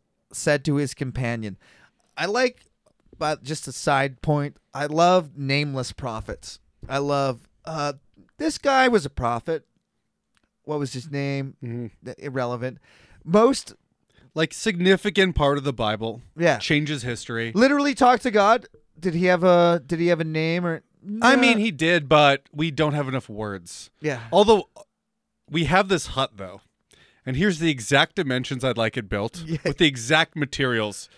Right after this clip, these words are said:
Speaker 2: But we don't have two words
Speaker 1: And the thing
Speaker 2: for this
Speaker 1: that,
Speaker 2: guy's name.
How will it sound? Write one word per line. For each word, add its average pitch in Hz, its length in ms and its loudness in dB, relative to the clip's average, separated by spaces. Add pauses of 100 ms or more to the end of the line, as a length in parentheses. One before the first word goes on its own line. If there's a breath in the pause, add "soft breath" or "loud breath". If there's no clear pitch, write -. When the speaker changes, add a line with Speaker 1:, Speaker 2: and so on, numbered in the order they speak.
(160 soft breath)
Speaker 2:
But 165 120 0
we 175 100 4
don't 185 180 4
have 170 260 4 (160)
two 208 420 2
words 139 800 -2
Speaker 1:
And 156 100 -14
the 202 80 -6
thing 269 140 -8
Speaker 2:
for - 60 0
this 143 140 2
Speaker 1:
that, - 60 -6
Speaker 2:
guy's 131 240 4
name. 107 240 -4